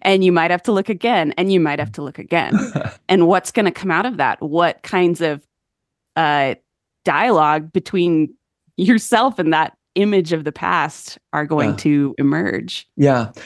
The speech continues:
Speaker 2: Now, when you speak of this, the weirdness of these images,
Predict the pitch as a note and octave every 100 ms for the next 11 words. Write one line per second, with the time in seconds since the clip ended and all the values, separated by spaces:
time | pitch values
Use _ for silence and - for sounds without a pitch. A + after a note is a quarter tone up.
0 | - A3 F#3+ F#3+ A#3+ G#4+ - C4 F#3+ D3+
1 | D3+ D3+ - C#3 C3+ C#3+ D#3+ D3 B2 B2
2 | A2+ G#2+ A#2 B2 G2+ G2+ G2+